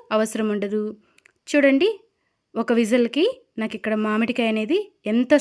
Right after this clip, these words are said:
సాఫ్ట్గా ఉడికిందో. ఇప్పుడు గరిటతో కానీ లేదంటే పప్పు గుత్తితో కానీ ఇలా మెత్తగా మ్యాష్ చేసేసుకోండి. ఇలా మెత్తగా మ్యాష్ చేసుకున్న తర్వాత అందులో ఒకటి నుంచి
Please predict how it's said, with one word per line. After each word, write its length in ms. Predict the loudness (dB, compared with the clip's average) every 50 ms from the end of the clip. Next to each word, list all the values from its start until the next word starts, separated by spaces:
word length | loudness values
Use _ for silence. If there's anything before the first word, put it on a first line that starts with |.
| 4
సాఫ్ట్గా 400 | 0 -2 -2 -2 -4 -4 -2 0 0 -2
ఉడికిందో. 380 | -4 -4 -6 -6 -2 -2 -4 -4 -6 _ _ -20 -20 -20 _ _ _ -8
ఇప్పుడు 240 | -6 -4 0 0 0 0 0 _ _ _ _ _ _ _ _ _ 0 4 8 8
గరిటతో 340 | 8 8 8 8 8 8 8 8 8
కానీ 260 | 4 4 4 2 2 0 0 2 2
లేదంటే 320 | 4 4 4 4 4 4 2
పప్పు 200 | 2 0 2 2 2
గుత్తితో 320 | 2 0 0 -2 0 0 0 2
కానీ 180 | 2 4 4 2 2 0 2
ఇలా 100 | 4 4 4 4
మెత్తగా 460 | 2 -2 -6 _ _ 0 4 6 8 8 8
మ్యాష్ 220 | 6 0 -4 -4 -6 -6
చేసేసుకోండి. 720 | -6 -6 -6 -8 -8 -8 _ -6 -4 -4 -2 -2 -4 -4 -6 -8 -12 _ _ _ _ -20 -20 _ _ _ _ _ _ _ -4 0
ఇలా 160 | 0 0 0 0 0 -2
మెత్తగా 500 | -4 -6 -10 _ _ 4 6 8 8 6 6
మ్యాష్ 220 | 4 -2 -4 -6 -6 -6
చేసుకున్న 340 | -6 -6 -6 -8 -8 -8 -6 -4
తర్వాత 320 | -4 -4 -4 -4 -4 -2 -2 -2 -2 -4 -8 -14 _ -8 -6
అందులో 280 | -4 0 2 0 0 0 -4 -12 _ _ _ _ _ _ _ _ _ -2 2
ఒకటి 220 | 2 2 2 2 0
నుంచి 240 | 0 0 0 0 -2